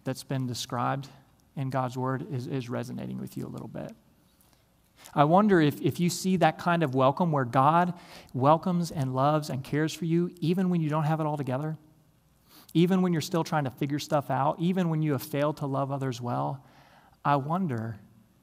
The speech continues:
if that is appealing to you. And if it is, let me tell you, y-, you actually can receive that welcome.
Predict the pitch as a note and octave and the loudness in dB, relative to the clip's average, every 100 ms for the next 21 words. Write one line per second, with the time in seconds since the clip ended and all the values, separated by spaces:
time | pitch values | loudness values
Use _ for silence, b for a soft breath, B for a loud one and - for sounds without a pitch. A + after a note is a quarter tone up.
0 | b b b - C3+ B2 A2+ - B2+ - | b b b -4 -2 -2 -6 -10 -12 -12
1 | A2+ - D#3 D#3 C#3+ _ _ _ _ _ | -14 -14 -16 -16 -16 _ _ _ _ _
2 | _ _ _ _ _ - b b b b | _ _ _ _ _ -20 b b b b
3 | b C#3+ D#3 D#3 E3 C#3+ E3+ E3+ F3 C#3+ | b 0 2 2 2 2 0 0 0 -2
4 | A#2 B2+ F3 D#3 E3+ E3+ D3+ - C3 A#2 | -2 -6 -6 -4 -2 -4 -6 -6 -8 -8
5 | - C3 B2+ B2+ C3 B2 - B2 | -8 -8 -8 -8 -8 -10 -10 -14